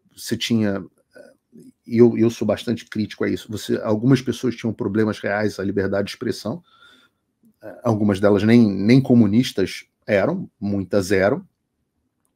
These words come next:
mas você, por outro lado, né, o, a, o outro lado da moeda, é que você tinha uma população de bem vivendo de forma pacífica. Você não tinha medo do seu filho ir pra rua e ser assassinado. As pessoas dormiam no Rio de Janeiro de porta aberta.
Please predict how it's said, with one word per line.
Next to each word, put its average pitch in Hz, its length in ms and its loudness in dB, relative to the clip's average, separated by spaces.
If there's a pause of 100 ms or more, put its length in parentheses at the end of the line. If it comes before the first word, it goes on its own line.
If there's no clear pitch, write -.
(120)
mas 120 180 6
você, 127 280 4
por 127 160 2
outro 117 240 2
lado, 123 260 2
né, 117 240 -6 (100)
o, 85 360 -16
a, 95 120 -14 (200)
o 101 80 -6
outro 104 220 -2
lado 104 100 -2
da 104 80 -2
moeda, 120 340 2 (360)
é 135 80 0
que 123 80 -4
você 156 240 2
tinha 135 200 0
uma 135 180 0
população 123 680 -6 (260)
de 123 200 -4
bem 117 360 2
vivendo 139 440 -2
de 170 100 -8
forma 139 340 -6
pacífica. 175 520 -4
Você - 120 -12
não 135 120 -2
tinha 180 280 -2
medo 135 240 4
do 117 120 -8
seu 117 200 -6
filho 120 240 -2
ir 120 40 0
pra 107 180 -4
rua 117 320 0
e 151 180 -4
ser 143 340 -8
assassinado. 143 580 -6
As - 60 -12
pessoas 135 360 -6
dormiam 143 380 2
no 160 80 2
Rio 139 160 2
de 135 60 -10
Janeiro 147 380 0 (440)
de 151 120 -4
porta 131 400 0
aberta. 139 440 4